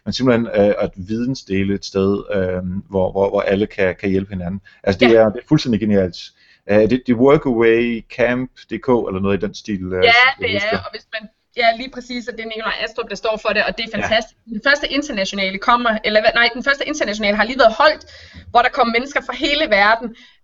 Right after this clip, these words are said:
Speaker 2: Ja, det er så sejt, altså, og det er jo virkelig, altså, det er så genialt et koncept, altså, det kan man, den, den værdi, man får ud af det, kan man slet ikke, du kan, du kan slet ikke betale dig fra det.
Speaker 1: Nej. I noterne til, øh, til podcasten her, der skal vi nok have linksene med til, øh, til alle
Speaker 2: Ja.
Speaker 1: de ting, vi taler om, øh, nu her.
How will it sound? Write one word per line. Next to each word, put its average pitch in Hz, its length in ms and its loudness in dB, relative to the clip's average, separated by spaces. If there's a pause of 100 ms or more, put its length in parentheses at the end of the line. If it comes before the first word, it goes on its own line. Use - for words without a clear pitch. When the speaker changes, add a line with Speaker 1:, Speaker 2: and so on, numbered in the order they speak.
(220)
Speaker 2:
Ja, - 140 2
det 220 80 -6
er 226 240 0
så - 80 -6
sejt, 190 340 2
altså, 196 280 -2
og 202 100 -2
det 233 60 0
er 233 40 0
jo 220 140 -2 (100)
virkelig, 214 480 0
altså, 202 220 -8
det 208 200 4
er 190 40 6
så 220 160 0
genialt 190 420 -2
et 190 80 -12
koncept, 196 420 -4
altså, 180 260 -6
det 190 120 -6
kan 208 80 -6
man, 196 200 -2
den, 240 80 6
den 254 240 0
værdi, 247 280 -6
man 202 180 -2
får 202 80 -4
ud 202 120 0
af 202 100 4
det, 208 120 -4
kan 196 100 -4
man 185 120 -6
slet 214 260 -2
ikke, 220 140 -4 (320)
du 220 60 0
kan, 202 180 0
du 226 40 -2
kan 208 100 0
slet 226 160 2
ikke 233 120 -4
betale 214 480 4
dig 175 180 2 (160)
fra 185 140 2
det. 190 140 -2 (520)
Speaker 1:
Nej. - 180 0 (680)
I 139 80 8
noterne 135 420 6
til, 117 280 0
øh, 113 140 4
til - 80 -10
podcasten 113 480 0
her, 110 120 0
der 107 80 4
skal - 160 -6
vi 107 60 -4
nok 113 140 -2
have 98 240 4
linksene 107 360 -4
med 104 160 2
til, 92 300 -4
øh, 92 120 -6
til - 80 -4
alle 101 140 2
Speaker 2:
Ja. 98 80 2
Speaker 1:
de 90 60 -10
ting, - 180 -10
vi 90 60 -18
taler - 260 -2
om, 90 180 -4
øh, 90 240 -2
nu 90 100 -4
her. 90 180 -2